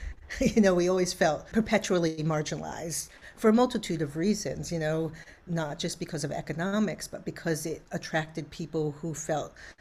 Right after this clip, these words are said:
safe in this pl-, in this space and didn't necessarily feel welcomed in other places.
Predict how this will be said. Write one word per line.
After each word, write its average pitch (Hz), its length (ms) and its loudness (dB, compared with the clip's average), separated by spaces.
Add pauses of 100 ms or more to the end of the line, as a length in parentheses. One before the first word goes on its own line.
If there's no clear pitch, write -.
(120)
safe 160 720 -2
in 156 160 -2
this - 460 -4
pl-, - 200 -16
in 160 380 -2
this 170 180 -2
space 151 420 -2
and 156 260 -4 (220)
didn't 190 220 0
necessarily 156 560 -2
feel 143 240 -6
welcomed 143 580 -6
in 151 120 -6
other 147 180 -8
places. - 680 -10